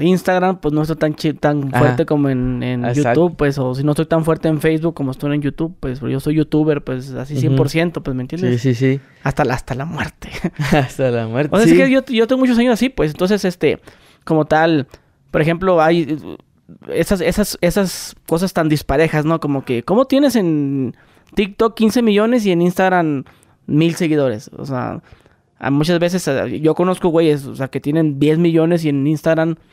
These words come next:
Speaker 1: eh, cincuenta mil seguidores. O, por ejemplo, o, o nomás tienen seguidores ahí, pero en ninguna otra red. Por ejemplo, en tu caso, no es tu caso, ¿no?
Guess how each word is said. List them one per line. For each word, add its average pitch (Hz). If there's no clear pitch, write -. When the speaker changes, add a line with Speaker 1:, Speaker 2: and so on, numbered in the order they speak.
Speaker 1:
eh, -
cincuenta 139
mil 135
seguidores. 123
O, 139
por 143
ejemplo, 151
o, 156
o 143
nomás 175
tienen 240
seguidores 196
ahí, 180
pero 175
en 156
ninguna 156
otra 160
red. 190
Por 143
ejemplo, 151
en 147
tu 147
caso, 196
no 156
es 147
tu 156
caso, 170
¿no? 208